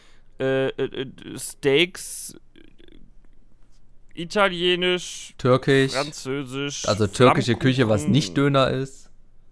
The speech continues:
Speaker 1: Ja, ja, genau. Äh, also, ne, man, man findet hier wirklich alles, was das Herz begehrt, plus halt die ganzen Trendsachen mit vegetarische und vegane, äh, äh, Läden und, äh,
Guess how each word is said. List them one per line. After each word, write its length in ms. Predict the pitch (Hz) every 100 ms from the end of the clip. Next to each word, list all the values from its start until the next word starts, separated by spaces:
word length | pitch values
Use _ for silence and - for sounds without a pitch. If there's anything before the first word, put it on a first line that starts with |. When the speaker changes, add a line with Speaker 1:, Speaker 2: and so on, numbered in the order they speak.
| -
Speaker 1:
Ja, 180 | 123 127
ja, 120 | 110
genau. 400 | 107 104 135 180 - - - - - -
Äh, 140 | -
also, 200 | - 143
ne, 140 | 156 180
man, 180 | 170
man 140 | 160 160
findet 280 | 226 247 -
hier 140 | 165
wirklich 420 | 185 180 175 - - - -
alles, 380 | 131 165 185 -
was 140 | 160
das 160 | - 151
Herz 260 | 143 143 -
begehrt, 360 | 120 139 175
plus 220 | - 180
halt 140 | 165 147
die 60 | 135
ganzen 340 | 135 135 127
Trendsachen 680 | - 147 190 165 156 160 151
mit 360 | 143 - -
vegetarische 720 | 131 165 160 151 160 151 -
und 160 | 143 123
vegane, 680 | 131 123 139 180 170 160 165 - - - - - -
äh, 60 | 143
äh, 320 | 139 139 135
Läden 640 | 131 135 151 143 147 143 139 -
und, 520 | 131 135 131 - - - -
äh, 280 | 127 120